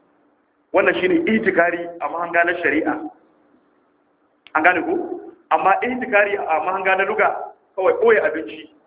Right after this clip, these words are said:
Sawa'un mutane na buƙatar abincin ko ba sa buƙatar abincin. Kaga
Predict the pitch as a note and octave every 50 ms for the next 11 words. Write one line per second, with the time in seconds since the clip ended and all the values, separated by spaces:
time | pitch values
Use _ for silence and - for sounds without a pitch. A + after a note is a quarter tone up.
0 | _ _ _ _ _ _ _ _ _ - E3 F#3 - - F#3+ F#3 G3 G3 G#3 G3
1 | F#3 G3 G3+ G3+ F3+ E3+ - - F#3+ G3 G3 G3 F#3 - G#3 - - - - -
2 | - - F3 F#3 F#3 - E3 D3+ - - D#3+ D#3 D#3+ D#3+ C#3 C3 C3 C3 C3+ C#3
3 | - _ _ _ _ _ _ _ _ _ _ _ _ _ _ _ _ _ _ _
4 | _ _ _ _ _ _ _ _ _ _ _ - E3 F3 F#3